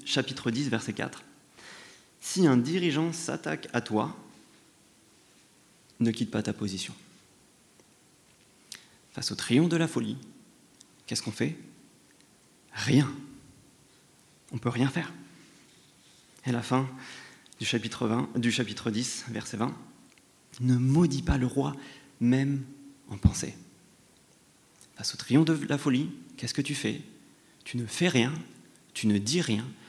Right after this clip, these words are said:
et tu ne penses même pas. En fait, c'est désespéré. C'est foutu, sous le soleil, il n'y a rien à faire. Aucun espoir. On ne pourra rien changer d'après l'auteur.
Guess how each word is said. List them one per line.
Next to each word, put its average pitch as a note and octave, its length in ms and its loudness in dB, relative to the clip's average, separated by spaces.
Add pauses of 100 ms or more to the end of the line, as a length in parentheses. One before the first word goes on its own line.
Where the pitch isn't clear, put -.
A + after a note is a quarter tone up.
(160)
et - 80 -4
tu - 120 -2
ne G#2 80 6
penses C3 640 -2
même A2 160 -4
pas. - 200 -12 (1200)
En A2 80 -2
fait, - 300 -4 (420)
c'est - 140 -8
désespéré. G#2+ 520 0 (880)
C'est - 140 -12
foutu, B2+ 460 -2 (340)
sous - 200 -4
le G#2 60 0
soleil, A2+ 360 0 (600)
il - 40 -2
n'y G#2 40 2
a G#2 40 0
rien B2 200 0
à A2+ 40 -2
faire. - 280 -10 (520)
Aucun A#2 300 2
espoir. A#2 360 -6 (380)
On B2+ 40 6
ne B2 40 2
pourra A#2+ 220 2
rien B2+ 320 6 (180)
changer A2+ 500 4
d'après G#2 300 2
l'auteur. G2+ 360 -4